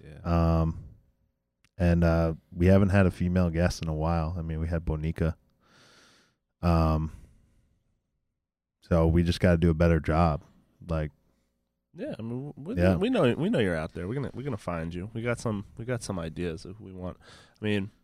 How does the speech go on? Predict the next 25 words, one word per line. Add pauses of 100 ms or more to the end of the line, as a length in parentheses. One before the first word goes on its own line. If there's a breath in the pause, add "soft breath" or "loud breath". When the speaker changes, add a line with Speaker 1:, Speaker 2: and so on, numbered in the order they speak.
(920)
Speaker 1:
there's
a
couple
obvious
choices
out
there,
but, (180)
you
know,
we
want,
we
wanna (240)
have
something
unique
and (240)
Speaker 2:
It's
Speaker 1:
spicy.
Speaker 2:
like
we're,
we're
pol-,
we